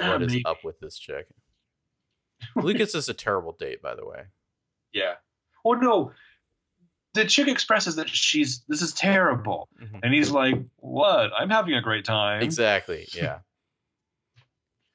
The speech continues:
Speaker 1: Well, and at
Speaker 2: Yeah.
Speaker 1: one point, she says, uh, he's like,
Speaker 2: Oh.
Speaker 1: "Oh, there's no way that,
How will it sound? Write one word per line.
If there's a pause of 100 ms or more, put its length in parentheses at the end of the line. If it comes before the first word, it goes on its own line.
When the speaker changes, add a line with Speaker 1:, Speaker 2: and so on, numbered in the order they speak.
(1400)
Speaker 1:
Well,
and
at
Speaker 2:
Yeah.
Speaker 1:
one
point, (540)
she
says, (240)
uh, (380)
he's
like,
Speaker 2:
Oh.
Speaker 1:
"Oh,
there's
no
way
that,